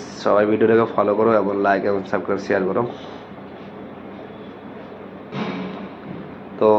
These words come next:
আমি যেই যেই প্রসেসে করতেছি সেই প্রসেসে তোমরা করো। তো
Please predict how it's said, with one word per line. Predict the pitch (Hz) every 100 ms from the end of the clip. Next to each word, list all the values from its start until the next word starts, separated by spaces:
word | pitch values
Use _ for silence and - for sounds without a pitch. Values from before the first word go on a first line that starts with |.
| 107 107
আমি | 127 131
যেই | 131
যেই | 131 127
প্রসেসে | 123 123 135 131
করতেছি | 120 120 127 123
সেই | 110
প্রসেসে | 113 120
তোমরা | 120 110 107
করো। | 110 135 - - - - - - - - - - - - - -
তো | -